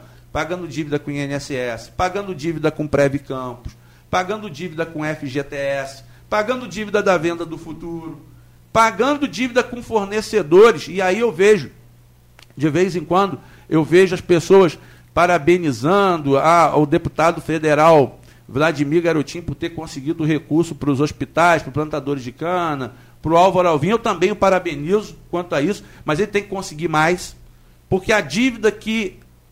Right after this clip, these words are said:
a prefeitura herdou da gestão da mãe dele, só com os hospitais contratualizados foram de mais de dezesseis milhões de reais.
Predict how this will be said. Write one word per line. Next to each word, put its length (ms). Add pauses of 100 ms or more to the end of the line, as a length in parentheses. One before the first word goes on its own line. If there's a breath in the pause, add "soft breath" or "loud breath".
a 100
prefeitura 540
herdou 420
da 140
gestão 340
da 120
mãe 200
dele, 420 (200 loud breath)
só 240
com 120
os 60
hospitais 360
contratualizados 720
foram 220
de 100
mais 220
de 80
dezesseis 480
milhões 680
de 80
reais. 460